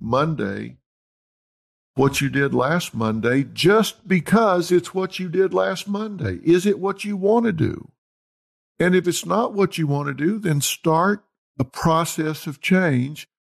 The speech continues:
to get more of what you want to do. Now, I understand if you're working as an accountant and you don't like that, you can't just quit tomorrow and start flying freight out of Africa or something. I get that.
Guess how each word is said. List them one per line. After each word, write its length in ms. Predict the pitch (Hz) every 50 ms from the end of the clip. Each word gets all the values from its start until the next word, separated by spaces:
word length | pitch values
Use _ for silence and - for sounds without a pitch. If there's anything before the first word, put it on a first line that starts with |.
| _ _ _ _
to 100 | - 156
get 300 | 147 139 147 160 156 -
more 340 | 139 131 131 139 143 151 160
of 160 | 170 165 -
what 240 | 143 - 123 - -
you 80 | 151 151
want 260 | 151 151 160 175 175
to 80 | 180 240
do. 140 | 214 170
Now, 160 | 127 147 165 165
I 260 | - 185 214 254 269 254
understand 640 | 226 185 147 - - - 127 131 170 202 214 208
if 200 | - - 175 165
you're 140 | 202 202 233
working 420 | 233 208 202 202 196 - - 170 165
as 140 | 151 135
an 80 | 131 123
accountant 580 | 117 110 - - 127 135 165 180 208 226 202 180
and 120 | 151 147
you 100 | 160 175
don't 160 | 180 180 160
like 300 | 120 147 143 143 143 -
that, 280 | - 151 175 208 190 -
you 120 | 190 185
can't 260 | - - 208 202 165
just 220 | 151 143 120 - -
quit 260 | - 135 139 135 -
tomorrow 480 | - 117 110 107 113 131 151 170 160 139
and 100 | 123 -
start 360 | - - 127 127 127 - - _ _ _ _ _ _ _ _
flying 600 | - - - - 120 123 127 135 135 127 120 117 104
freight 400 | - - 113 113 120 135 135 123
out 180 | 120 123 127
of 100 | 120 95
Africa 520 | 110 117 147 180 170 - - 104 - - 101
or 160 | 98 95 98
something. 500 | - - 104 104 101 - 170 190 190 170
I 140 | 170 196 208
get 300 | 170 165 147 131 123 -
that. 500 | 110 104 117 147 185 233 277 - -